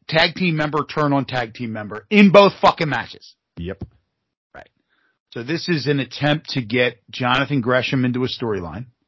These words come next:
Speaker 1: Uh, who did they wrestle?
Speaker 2: Hold on,
Speaker 1: Ga-,
Speaker 2: wait for this.
Speaker 1: Gates of Darkness.
Speaker 2: <laughs> Gates
Speaker 1: Who the
Speaker 2: of Agony.
Speaker 1: fuck is,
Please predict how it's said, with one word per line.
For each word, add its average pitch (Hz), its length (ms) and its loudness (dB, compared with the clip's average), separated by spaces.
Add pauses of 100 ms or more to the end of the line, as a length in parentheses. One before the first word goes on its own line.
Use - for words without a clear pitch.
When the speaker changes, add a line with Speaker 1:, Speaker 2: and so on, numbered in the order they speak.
(1040)
Speaker 1:
Uh, 104 580 -4
who 185 240 2
did 165 200 -4
they 196 140 2
wrestle? 185 460 -4 (1400)
Speaker 2:
Hold 85 120 -2
on, 73 60 -2
Speaker 1:
Ga-, 78 60 2
Speaker 2:
wait 78 120 4
for 85 80 -2
this. 73 120 0
Speaker 1:
Gates 127 420 2
of 123 220 -2
Darkness. - 760 2
Speaker 2:
<laughs> - 40 2
Gates 131 320 10
Speaker 1:
Who 427 160 10
the - 60 10
Speaker 2:
of 123 100 8
Agony. 104 460 6
Speaker 1:
fuck - 40 8
is, 415 160 4